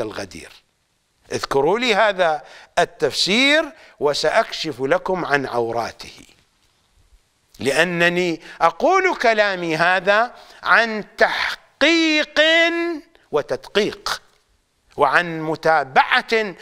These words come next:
أكيدة لكل ما كتبه مراجع الشيعة منذ بداية الغيبة الكبرى وإلى هذه اللحظة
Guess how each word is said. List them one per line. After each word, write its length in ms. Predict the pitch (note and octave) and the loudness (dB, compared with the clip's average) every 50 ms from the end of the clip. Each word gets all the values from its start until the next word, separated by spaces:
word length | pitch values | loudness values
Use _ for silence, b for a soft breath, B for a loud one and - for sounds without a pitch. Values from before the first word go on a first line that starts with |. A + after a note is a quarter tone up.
| B B B _ - | B B B _ 0
أكيدة 760 | A#3+ G#3+ - - F4 F4+ E4 C4+ B3 F#3+ - - D#3+ C3 G2+ - - _ _ _ _ _ _ _ - | 0 0 0 0 0 0 0 0 0 -2 0 -2 -4 -4 -6 -10 -18 _ _ _ _ _ _ _ -10
لكل 400 | C3 C3+ - G3+ A3 A3+ A3+ G#3 | -10 -4 -2 -2 -2 0 0 0
ما 160 | F#3+ F#3 D#3+ | 0 0 0
كتبه 600 | D3 - E3 - - F#3+ F#3+ E3+ B2+ G#2+ G#2 - - _ _ _ _ _ _ _ _ _ _ _ _ _ _ _ _ _ _ _ _ _ _ _ _ B B B B B B B B B | 0 -2 -2 0 2 2 2 0 -2 -4 -6 -14 -20 _ _ _ _ _ _ _ _ _ _ _ _ _ _ _ _ _ _ _ _ _ _ _ _ B B B B B B B B B
مراجع 640 | B2 C#3 D#3+ E3+ F#3+ G#3+ B3 A#3+ G3+ F3 F3+ D3+ D3+ | -2 2 4 4 4 4 4 2 0 -2 -2 0 0
الشيعة 560 | D3 - - - A#3+ C#4 D4 B3 C4+ C#4 - D4+ D4+ D4+ C#4+ C4 B B B B | -2 -2 0 0 2 4 4 4 2 2 0 -2 -2 -2 -4 -8 B B B B
منذ 340 | - F3+ B3 D4+ C#4+ B3 B3+ | -4 -2 0 0 0 0 0
بداية 500 | A3+ G3+ G3+ F3 F#3+ G3+ G3 F#3+ F3+ E3+ - | 0 0 0 2 2 2 2 2 0 -2 -2
الغيبة 500 | F3+ E3 D3 C3+ F#3 A#3 A#3+ G#3+ A3 G#3 - A3+ | -2 -2 0 0 0 0 0 0 -2 -2 -2 -2
الكبرى 580 | G#3+ E3+ - A3+ A3 G3+ A3+ A#3 B3 A#3+ A#3+ B B B B - | -4 -2 -2 -4 -2 0 2 2 2 2 0 B B B B -6
وإلى 340 | C3+ D#3 D#3 - D#3 D#3 D#3 | -4 -4 -4 -4 -2 -2 0
هذه 540 | C#3+ C#3 D3+ F3 G#3+ G#3+ G3 F3 D#3+ D3+ D3 | 0 2 2 2 2 0 0 -2 -6 -6 -6
اللحظة 560 | C3+ A#2+ A#2+ C3+ B2+ - - - F#2+ F#2 | -6 -2 -2 -2 -2 -2 -6 -12 -14 -16